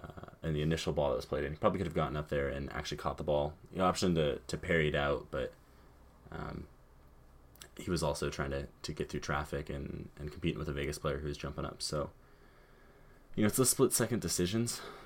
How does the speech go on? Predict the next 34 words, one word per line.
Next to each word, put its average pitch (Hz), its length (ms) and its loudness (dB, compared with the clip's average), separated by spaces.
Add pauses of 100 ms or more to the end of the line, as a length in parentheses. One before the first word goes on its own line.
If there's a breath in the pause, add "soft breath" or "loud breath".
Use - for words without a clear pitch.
(160 loud breath)
that, 80 480 2 (880 loud breath)
that 76 180 -2
punish 87 260 0
you 80 100 4
a 78 40 4
lot 78 180 2
if 82 140 -4
you're 78 80 0
a 76 40 0
defensive 80 440 -4
player 82 240 0
as 76 80 0
opposed 76 420 -4
to 76 200 -2
a, 73 240 -4 (760 soft breath)
to - 120 -4
an 78 60 2
attacker. 76 560 -2 (140)
But 73 180 -4 (460)
he's 98 160 -2
been 127 160 0
solid 131 340 0
for - 160 0
us, - 300 -4 (160)
and, - 440 -10 (460)
and 69 100 -4
I 69 60 -4
don't 80 240 -2
think 78 320 -2
we 78 100 -2
need 76 140 0
to 73 100 -4
be 73 220 -2
necessarily 73 640 -2